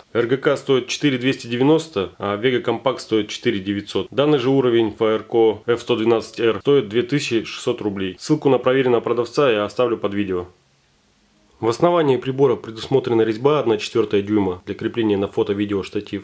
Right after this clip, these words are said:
а, либо на крепление настенное, которое идет в комплекте. Управление прибором очень простое. Тумблер включения — включить-выключить, и клавиша переключения плоскостей.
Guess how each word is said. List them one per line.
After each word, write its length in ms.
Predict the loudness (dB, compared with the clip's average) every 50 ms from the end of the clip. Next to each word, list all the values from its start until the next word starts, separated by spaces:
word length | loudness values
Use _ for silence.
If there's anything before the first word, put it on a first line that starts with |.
| -12 _ -8
а, 240 | -6 -6 -4 -4
либо 240 | -2 -2 0 2 2
на 100 | 0 0
крепление 420 | -2 -4 -4 0 0 2 2 2 2
настенное, 460 | 0 -2 -2 -2 0 0 0 0 -4
которое 280 | -8 -6 -6 -6 -4 -4
идет 100 | -8 -10
в 60 | -6
комплекте. 480 | -6 -4 -2 -2 -2 -2 -2 -6 -14 -20 _ _
Управление 500 | -16 -10 -4 -2 2 2 4 4 4 2
прибором 520 | 2 0 0 2 2 2 2 2 0 -2 -6 -8
очень 240 | -8 -6 -4 -4
простое. 560 | 0 0 -2 0 2 2 4 4 4 2 0 -6 _
Тумблер 300 | 2 2 4 4 2 2
включения — 640 | 0 -4 -10 -8 -2 2 2 4 4 4 2 0 -4
включить-выключить, 840 | -10 -14 -10 -6 -4 -4 -2 -2 -2 -2 -2 -4 -10 -12 -14 -16 -12 -8
и 220 | -4 -2 -2 -2
клавиша 680 | -4 -6 0 2 2 4 4 2 2 0 0 0 0 0
переключения 560 | -2 -2 -2 -2 -6 -8 -2 0 2 2 2 0
плоскостей. 640 | -2 -4 -6 -6 -6 -8 -6 -8 -8 -8 -8